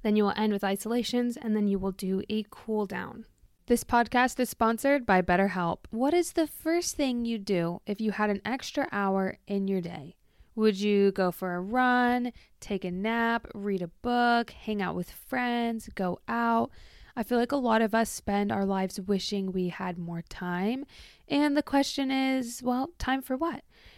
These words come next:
If our time was unlimited, how would we use it? What would be the best way to squeeze in that special thing into your schedule that is so important to you and make that a priority?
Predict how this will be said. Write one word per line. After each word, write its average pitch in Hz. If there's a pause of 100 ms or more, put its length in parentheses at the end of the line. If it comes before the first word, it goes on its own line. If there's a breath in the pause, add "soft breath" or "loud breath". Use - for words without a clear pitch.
(140 loud breath)
If 269
our 285
time 262
was 269
unlimited, 233 (160)
how 180
would 185
we 220
use 294
it? 202 (140)
What 214
would 220
be 220
the 214
best 196
way 208
to 214
squeeze 220
in 214
that 202
special 196
thing 202
into 202
your 202
schedule 190 (260 loud breath)
that 202
is 196
so 214
important 226
to 190
you 175
and 180
make 175
that 180
a 190
priority? 202